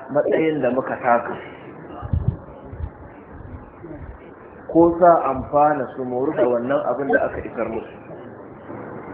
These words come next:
Fa anzalallahu azza wa jal, sai Allah mai girma da buwa ya saukar da,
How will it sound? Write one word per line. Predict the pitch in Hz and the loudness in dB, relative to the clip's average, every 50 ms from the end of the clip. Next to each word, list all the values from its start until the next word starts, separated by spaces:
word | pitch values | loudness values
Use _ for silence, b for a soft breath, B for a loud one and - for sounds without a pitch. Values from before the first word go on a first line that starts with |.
| - - - - - - - | -12 -12 -12 -12 -12 0 4
Fa | - 120 - - 160 | 6 8 8 8 6
anzalallahu | 165 156 156 147 143 139 135 135 143 139 131 113 127 | 6 6 6 6 6 6 6 8 8 8 8 6 4
azza | 98 113 139 127 120 127 | 4 4 4 2 2 0
wa | 117 117 113 | 0 0 0
jal, | 107 - 143 143 120 107 - - - - - - - - - - - - - - - | 2 4 4 4 2 0 -8 -12 -12 -14 -14 -14 -14 -14 -16 -16 -16 -16 -14 -4 2
sai | 127 135 | 6 8
Allah | - - 156 151 147 143 135 127 | 8 8 8 8 8 6 6 6
mai | 127 120 120 | 4 2 2
girma | 120 135 139 143 143 147 147 | 2 2 4 6 8 8 8
da | 139 131 | 8 6
buwa | 120 127 135 135 127 | 6 8 8 8 8
ya | 123 123 123 | 8 4 2
saukar | - 135 123 120 - 135 131 117 | 0 -2 -2 0 2 2 2 4
da, | 120 123 120 120 - | 4 4 4 4 0